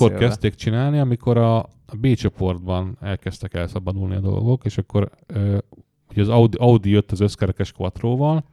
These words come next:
Speaker 2: talán nyolcvankettőben, vagy nyolcvanegy-ben, nem tudom, mikor kezdtek, kezdtek ők a, a, a raliban, és az nem lett, nem lett rögtön az elején nagyon sikeres, de lehetett látni bizonyos típusú ta-, talajokon óriási előny, és az összkerékhajtást így kezdték el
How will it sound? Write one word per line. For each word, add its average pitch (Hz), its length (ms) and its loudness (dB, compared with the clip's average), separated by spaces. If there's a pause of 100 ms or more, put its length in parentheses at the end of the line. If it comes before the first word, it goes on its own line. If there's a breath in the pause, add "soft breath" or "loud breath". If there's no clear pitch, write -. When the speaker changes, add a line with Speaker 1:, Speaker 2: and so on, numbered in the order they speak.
(260)
Speaker 2:
talán 98 260 -6
nyolcvankettőben, - 1200 -8
vagy 107 120 -10
nyolcvanegy-ben, 98 600 -10
nem 104 80 -8
tudom, 101 160 -8
mikor 101 200 -6
kezdtek, - 360 -6
kezdtek - 360 -4
ők 98 140 -2
a, 101 280 -2
a, 98 80 -2
a 110 220 -2
raliban, 120 520 4 (480 soft breath)
és - 60 -6
az 107 100 2
nem 135 160 4
lett, 107 260 2
nem 127 140 2
lett 101 160 4
rögtön 104 260 0
az 95 120 0
elején 95 280 0
nagyon 95 260 0
sikeres, 117 600 -2
de 107 160 0
lehetett 107 440 -2
látni 95 360 -4
bizonyos 92 380 -4
típusú 104 360 -6
ta-, 92 260 -6
talajokon 90 600 -4
óriási 90 520 -4
előny, 120 380 -4 (720 soft breath)
és - 120 -12
az 107 60 0
összkerékhajtást 104 960 2
így 98 180 -2
kezdték 95 480 -6
el 95 300 -2